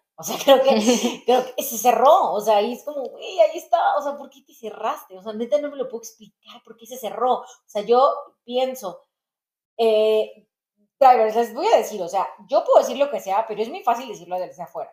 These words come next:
Speaker 1: Es muy fácil decirlo desde afuera y estar adentro es otra cosa. Pero yo diría, "¿Y por qué no le aguantaste por fuera?". Y la siguiente curva era de él, o sea, era,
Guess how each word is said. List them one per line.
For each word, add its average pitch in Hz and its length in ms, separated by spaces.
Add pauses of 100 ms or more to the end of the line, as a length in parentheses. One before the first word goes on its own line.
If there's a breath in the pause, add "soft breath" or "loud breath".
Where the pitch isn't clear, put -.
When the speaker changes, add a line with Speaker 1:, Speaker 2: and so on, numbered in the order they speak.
(160)
Speaker 1:
Es 220 160
muy 381 220
fácil 285 440
decirlo 180 280
desde 180 140
afuera 180 340 (460)
y 170 160
estar 180 320
adentro 180 320
es - 180
otra - 160
cosa. - 180 (100)
Pero 247 480
yo 165 120
diría, 208 320 (720)
"¿Y 254 160
por 233 240
qué 262 400
no 226 300
le 233 100
aguantaste 202 1000
por 160 180
fuera?". 220 580 (920)
Y 208 80
la 208 140
siguiente 277 540
curva 330 480
era 214 200
de 202 240
él, 208 280
o 170 60
sea, - 160
era, 208 260